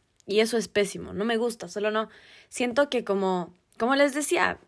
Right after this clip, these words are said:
mi, mi mente, solo yo puedo controlar mis emociones, entonces simplemente las puedo apagar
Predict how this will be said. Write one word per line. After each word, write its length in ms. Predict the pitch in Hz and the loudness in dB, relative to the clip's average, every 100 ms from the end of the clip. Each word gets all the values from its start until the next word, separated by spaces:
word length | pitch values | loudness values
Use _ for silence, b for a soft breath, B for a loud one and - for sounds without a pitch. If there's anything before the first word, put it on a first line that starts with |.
| - | -8
mi, 520 | 240 247 247 240 220 - | -4 0 0 -2 -4 -4
mi 180 | 254 | 0
mente, 480 | 254 269 302 - 330 b b b b b _ _ - | 0 0 -2 -4 -4 b b b b b _ _ -2
solo 280 | - 311 | 4 4
yo 200 | 330 262 | 4 2
puedo 160 | 262 - | 2 2
controlar 480 | 254 208 202 208 220 | 2 4 6 6 6
mis 160 | 233 | 2
emociones, 640 | 208 190 180 214 208 175 180 | 0 0 0 2 2 2 -2
entonces 380 | 180 190 208 202 | -4 -2 -2 -2
simplemente 520 | 208 208 202 196 202 | 0 2 0 2 2
las 180 | 180 - | 0 0
puedo 260 | 185 190 | 2 4
apagar 640 | 190 185 160 175 180 185 | 4 0 -2 2 4 2